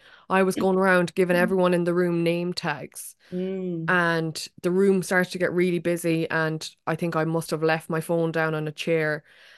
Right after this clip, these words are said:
Speaker 1: as I was doing the name tags. But I was also kind of in a flap that, like, you know, a load of people knew my name. And I was like, I don't, "Hi, <laughs> you know, I don't know your
Speaker 2: <laughs>
Speaker 1: name." And then I had to ask people, "What's your name?" And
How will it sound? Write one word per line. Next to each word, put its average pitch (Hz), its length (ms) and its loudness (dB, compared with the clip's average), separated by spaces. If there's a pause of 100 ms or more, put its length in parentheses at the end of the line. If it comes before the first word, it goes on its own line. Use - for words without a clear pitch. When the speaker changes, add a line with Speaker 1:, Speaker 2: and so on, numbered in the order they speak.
(200)
Speaker 1:
as 160 160 -2
I 156 100 2
was 151 240 -4 (100)
doing 165 200 0
the 160 80 0
name 156 180 0
tags. 156 320 -6
But 165 140 -2
I 160 60 4
was 165 120 0
also 180 300 0
kind 180 220 0
of - 60 0
in 175 80 0
a 165 40 -4
flap 165 380 -2
that, 151 120 -4
like, 156 160 -4
you 170 80 0
know, 170 260 2 (120)
a 175 40 0
load 185 180 2
of 180 40 -8
people 185 220 -2
knew 180 160 0
my 170 140 0
name. 170 260 2
And 160 80 -2
I 165 40 -2
was 165 100 -6
like, 160 140 -6 (100)
I 165 100 0
don't, 170 180 -2 (680)
"Hi, 185 200 2
<laughs> 196 460 -2
you 277 120 2
know, 240 140 6
I 220 100 -2
don't 180 180 -8
know 311 180 0
your 269 220 4 (100)
Speaker 2:
<laughs> - 80 -4
Speaker 1:
name." 320 280 2
And 240 100 0
then 247 120 6
I 254 40 6
had 254 100 4
to - 140 0
ask 214 280 2
people, 202 220 -2
"What's 196 280 0
your 190 120 -2
name?" 185 400 0
And 165 140 -4